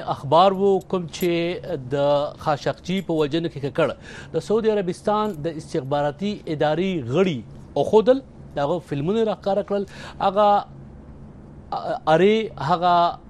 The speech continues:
چړې هم په امریکایي مطبوعاتو کې په وینو لړلې ښودل کېږي، کوم چې ګمان کېږي د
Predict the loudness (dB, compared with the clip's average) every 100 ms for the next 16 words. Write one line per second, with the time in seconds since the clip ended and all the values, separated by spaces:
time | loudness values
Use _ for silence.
0 | -18 -6 0 4 4 2 -6 -18 -6 -4
1 | -2 -2 -2 0 0 0 -2 -2 -2 -2
2 | 0 4 4 2 -4 -2 -2 0 0 0
3 | 2 2 2 0 -2 -4 -2 -4 -4 -6
4 | -8 -16 -6 -4 -2 -4 -6 -2 2 2
5 | 2 0 -4 -4 -6 -4 -4 -2 -2